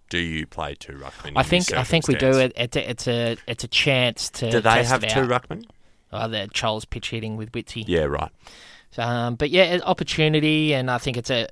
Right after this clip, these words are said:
Speaker 2: good way to ease Hickey back in as well.
Speaker 1: Yeah, for sure.
Speaker 2: Good kick for goal. Um, so I wouldn't mind him resting up forward, and m-, maybe that leaves a, you know,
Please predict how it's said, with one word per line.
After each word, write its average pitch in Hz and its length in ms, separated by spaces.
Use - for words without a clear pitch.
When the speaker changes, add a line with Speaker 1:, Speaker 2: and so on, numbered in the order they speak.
Speaker 2:
good 123 220
way 123 180
to - 220
ease 117 180
Hickey 113 300
back 117 260
in 110 140
as 107 160
well. 113 260
Speaker 1:
Yeah, 87 180
for - 160
sure. 80 220
Speaker 2:
Good 170 160
kick - 160
for 117 140
goal. 127 420
Um, 120 340
so - 160
I 120 140
wouldn't 123 240
mind 120 200
him 120 120
resting 123 300
up 117 160
forward, 123 340
and 113 320
m-, 87 80
maybe 120 260
that 120 200
leaves 135 320
a, 123 320
you 120 140
know, 117 200